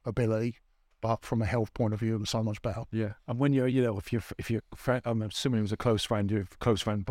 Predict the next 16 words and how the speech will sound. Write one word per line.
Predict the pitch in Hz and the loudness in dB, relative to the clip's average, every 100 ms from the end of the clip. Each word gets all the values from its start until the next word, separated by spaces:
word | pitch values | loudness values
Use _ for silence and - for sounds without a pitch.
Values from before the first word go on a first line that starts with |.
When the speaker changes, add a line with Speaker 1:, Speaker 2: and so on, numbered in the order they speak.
| - | -2
Speaker 2:
you | 110 | -2
know, | 95 95 - | -2 -6 -4
passes | 117 101 - | -2 0 0
away | 101 107 | 0 0
from | 98 104 98 | 0 -2 -2
something | - 117 104 | -2 0 0
that | 95 | 0
you're | 101 104 101 90 - _ - | 0 2 0 -2 -8 _ -20
s-, | - | -10
essentially | - - 104 107 | -6 -4 -4 -4
doing | 95 82 104 | -4 -6 -6
yourself. | 95 131 117 | -2 0 0
Speaker 1:
Doing | 127 | -2
the | 117 | -2
same, | - 143 139 | -2 2 2
yeah. | 131 | 2